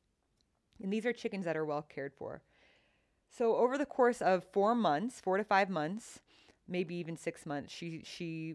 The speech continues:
went from one egg to, like, a few weeks later, another egg to, like, having a little cheese to trying meat. And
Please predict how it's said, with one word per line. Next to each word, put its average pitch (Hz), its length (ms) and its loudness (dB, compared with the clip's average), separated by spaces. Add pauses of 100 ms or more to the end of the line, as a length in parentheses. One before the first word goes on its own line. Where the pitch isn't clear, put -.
went 156 220 -6
from 165 100 -6
one 170 220 -2
egg 160 400 -4
to, 165 180 -2
like, 147 220 -2
a 175 40 -10
few 170 240 -8
weeks 175 220 -6
later, 170 220 0
another 156 360 -4
egg 143 360 -4 (420)
to, 180 140 0
like, 156 380 0 (520)
having 160 380 -6
a 175 40 -6
little 180 200 -2
cheese 147 680 -12 (340)
to 165 480 4
trying 202 500 -2
meat. 208 400 -6 (680)
And 180 580 -2